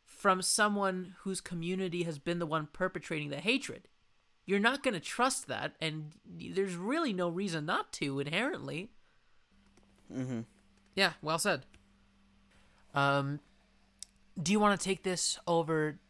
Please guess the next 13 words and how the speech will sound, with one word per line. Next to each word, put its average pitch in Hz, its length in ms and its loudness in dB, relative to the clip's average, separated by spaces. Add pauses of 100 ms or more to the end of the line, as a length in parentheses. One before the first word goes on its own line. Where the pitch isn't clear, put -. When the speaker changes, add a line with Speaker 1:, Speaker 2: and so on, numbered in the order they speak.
(200)
Speaker 1:
now 151 360 0
to, 143 420 -2
um, 135 500 -2 (840)
you 202 120 4
know, 175 160 4
that 160 220 4
view 160 380 -2
of 135 500 -4 (760)
East 175 260 0
versus 143 320 -2
West? - 540 -2 (720)
Speaker 2:
Uh, 185 220 10
sure. 190 500 6